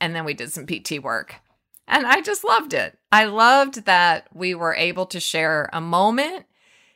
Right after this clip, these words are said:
in her workplace and in my time of need. We connected on a very beautiful, deep level. And I walked out thinking, "That's why I'm alive." I'm alive to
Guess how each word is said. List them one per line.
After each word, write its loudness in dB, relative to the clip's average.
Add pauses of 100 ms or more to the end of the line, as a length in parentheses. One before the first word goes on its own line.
(120)
in 2
her 2
workplace -2 (540)
and 0
in -2
my 6
time 0
of -12
need. -6 (960)
We -4
connected 0
on 0
a -4
very 0
beautiful, -6
deep -6
level. 0 (640)
And -2
I 4
walked 4
out 2
thinking, -4 (100)
"That's 2
why 4
I'm -2
alive." -2 (540)
I'm 4
alive 6
to -6